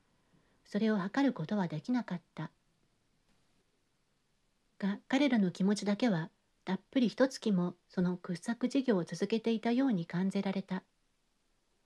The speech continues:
はじめ柔らかそうに見えた地肌は、掘り進むに従って硬くなった。のみならず仕事の困難と同時に、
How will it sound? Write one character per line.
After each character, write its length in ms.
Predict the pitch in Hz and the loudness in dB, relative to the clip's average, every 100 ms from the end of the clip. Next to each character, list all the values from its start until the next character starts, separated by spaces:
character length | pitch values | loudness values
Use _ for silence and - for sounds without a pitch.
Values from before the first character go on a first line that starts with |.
| _ _ _ _ _ _ - | _ _ _ _ _ _ -4
は 120 | 196 | 0
じ 120 | 226 | 2
め 240 | 208 214 - | 2 0 0
柔 200 | 196 233 | 2 4
ら 120 | 254 | 2
か 100 | 262 | 2
そ 160 | 254 302 | 2 2
う 40 | 254 | 4
に 100 | 170 | 4
見 160 | 208 | 2
え 80 | 220 | 0
た 140 | 165 | -4
地 100 | 165 | -2
肌 260 | 220 220 165 | 0 0 -2
は、 200 | 160 165 _ _ _ _ _ | -4 -8 _ _ _ _ _
掘 120 | 202 | 0
り 120 | 220 | 0
進 220 | 214 - 262 | -2 -2 2
む 80 | |
に 100 | 220 | 2
従 240 | 165 - 220 | 0 -4 -4
っ 100 | 214 - - | -4 -8 -8
て 180 | 190 - _ - | -8 -8 _ -14
硬 240 | - 226 | -4 -2
く 100 | 226 | 2
な 120 | 220 | 0
っ 60 | 233 _ | -2 _
た。 160 | 165 185 _ _ _ _ _ _ _ _ _ _ _ _ _ - | -10 -10 _ _ _ _ _ _ _ _ _ _ _ _ _ 2
の 100 | 208 | 6
み 100 | 233 | 6
な 140 | 247 | 4
ら 120 | 277 247 | 2 0
ず 240 | 170 170 _ | -4 -8 _
仕 120 | - 175 | -10 -4
事 220 | 220 233 | 0 2
の 120 | 220 | 2
困 240 | - 285 | 2 2
難 160 | 247 185 | 2 0
と 100 | 165 | -2
同 220 | 175 196 | -2 -2
時 140 | 202 190 | -2 -2
に、 240 | 185 | -2